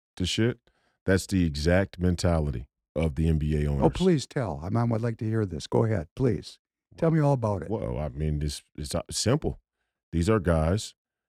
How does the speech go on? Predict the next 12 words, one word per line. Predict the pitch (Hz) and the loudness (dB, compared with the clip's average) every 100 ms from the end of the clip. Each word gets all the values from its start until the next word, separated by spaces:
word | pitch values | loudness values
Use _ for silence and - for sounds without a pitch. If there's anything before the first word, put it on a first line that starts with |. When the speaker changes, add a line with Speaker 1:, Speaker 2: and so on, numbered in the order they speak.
| _ _ _ _ | _ _ _ _
Speaker 1:
who | 104 95 85 80 92 92 - | 4 6 4 2 -2 -8 -4
use, | 80 87 85 92 104 - - _ _ 82 76 - | 0 2 4 2 -2 -8 -14 _ _ -10 -8 0
have | 90 80 - | 2 2 0
probably | 104 98 87 85 | 4 4 4 2
always | 117 113 85 71 78 | 2 2 0 -2 -2
used | 78 95 80 | -2 -2 0
their, | 87 82 80 | 2 2 0
their | 71 82 | -2 -4
professional | 80 - 95 87 92 90 | -4 0 0 0 0 0
and | |
financial | - 90 85 85 85 87 | 2 0 2 2 0 -2
success | 90 95 - 82 87 - | -4 -6 -2 0 0 -4